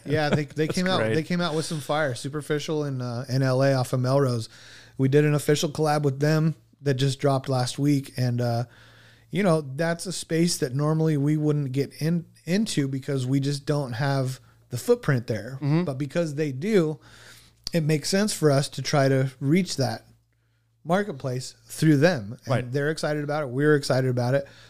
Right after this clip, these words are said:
Speaker 1: Uh, they came out with some really good stuff. But again, it's streetwear,
Speaker 2: Mm-hmm.
Speaker 1: right? So it's not something that you would maybe associate with Texas Chainsaw, which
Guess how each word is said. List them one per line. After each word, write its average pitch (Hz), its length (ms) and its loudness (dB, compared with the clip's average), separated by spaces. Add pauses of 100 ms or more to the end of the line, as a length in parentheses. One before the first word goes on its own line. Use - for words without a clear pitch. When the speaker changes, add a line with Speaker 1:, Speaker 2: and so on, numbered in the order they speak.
(160)
Speaker 1:
Uh, 120 160 0
they 123 100 0
came 147 140 2
out 131 160 0
with 135 80 -4
some 135 160 -8
really 135 160 -4
good 143 180 -6
stuff. 135 320 -2
But 131 300 -4
again, 165 240 2
it's 135 180 0
streetwear, 143 440 -2 (120)
Speaker 2:
Mm-hmm. 147 240 0 (140)
Speaker 1:
right? 127 260 -8
So 135 160 -2
it's 123 140 -4
not 135 160 0
something 139 320 -2
that 131 60 -4
you 131 120 0
would 123 320 -2
maybe 131 460 2 (160)
associate 156 480 2
with 120 160 -2
Texas 127 300 -2
Chainsaw, 135 520 -4
which 127 260 -4